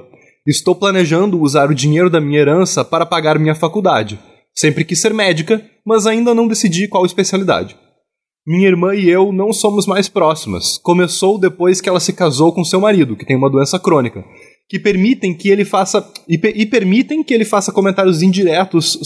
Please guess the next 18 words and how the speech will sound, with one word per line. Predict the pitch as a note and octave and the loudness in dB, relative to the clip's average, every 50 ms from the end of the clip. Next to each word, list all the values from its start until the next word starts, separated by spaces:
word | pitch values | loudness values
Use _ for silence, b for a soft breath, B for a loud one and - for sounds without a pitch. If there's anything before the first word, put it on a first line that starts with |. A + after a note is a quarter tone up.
| - - | -2 0
sobre | F3+ E3 E3 | 0 0 0
meu | F3 F3+ F#3+ | 0 0 0
pai, | F#3 F#3 F#3 D3 C#3 C3+ C3+ b b b b b C3 | 0 0 0 0 0 0 -2 b b b b b -4
zombar | B2 D#3 E3+ E3+ D3+ D#3 D#3 E3+ F3 | -2 0 0 0 0 0 0 2 2
da | E3+ D#3+ | 2 0
doença | C#3+ C3+ C#3 D3+ F3 F3 - D#3+ | 0 0 0 0 0 -2 -2 -4
do | D#3 | -2
meu | E3+ F3 F3 | 0 0 0
pai, | F3 E3+ D3+ D#3 E3 E3 E3 B B B | 0 0 0 0 0 -2 -4 B B B
e | - F3 | -4 -2
fa-, | E3+ - A3 G#3 | 0 0 -2 0
e | G#3 F#3 | 0 0
ele | G3 G#3 | 0 0
fez | G3+ G3+ G3+ F#3+ F3+ | 0 0 0 0 2
uma | G3 G3 F#3 | 0 0 0
ceninha | - - A3+ G#3+ F#3+ F#3+ G#3 G#3+ A3 G#3+ | 0 0 0 2 2 2 2 2 2 0
no | G3+ | 0
funeral. | G#3 - G#3 G#3 G3+ D#3 G#2+ G2 G2 - | -2 -2 -2 0 0 0 0 -2 -4 -8